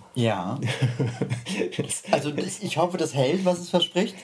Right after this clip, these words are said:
Speaker 1: der Arbeitstitel. Ähm.
Speaker 2: Äh, mit Sicherheit. Wir haben auch schon angefangen, das erste Mal für eine unserer Folgen die Kalorien zu zählen.
Speaker 1: Ja.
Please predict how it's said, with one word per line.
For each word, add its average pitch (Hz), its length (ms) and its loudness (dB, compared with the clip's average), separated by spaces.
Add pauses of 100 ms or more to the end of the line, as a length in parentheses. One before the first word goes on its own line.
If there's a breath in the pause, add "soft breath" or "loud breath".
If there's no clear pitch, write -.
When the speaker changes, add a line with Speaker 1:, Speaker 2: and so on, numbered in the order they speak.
(100)
Speaker 1:
der 156 120 4
Arbeitstitel. 180 680 0
Ähm. 147 360 0
Speaker 2:
Äh, 139 200 0
mit 151 200 2
Sicherheit. 156 720 2
Wir 135 120 6
haben 147 120 0
auch 139 120 2
schon 156 160 2
angefangen, 151 500 2
das 139 120 2
erste 170 340 0
Mal 160 180 2
für 147 140 0
eine 131 220 0
unserer 131 240 2
Folgen 131 340 0
die 123 80 0
Kalorien 120 640 0
zu - 180 -10
zählen. 117 720 -2
Speaker 1:
Ja. 123 460 2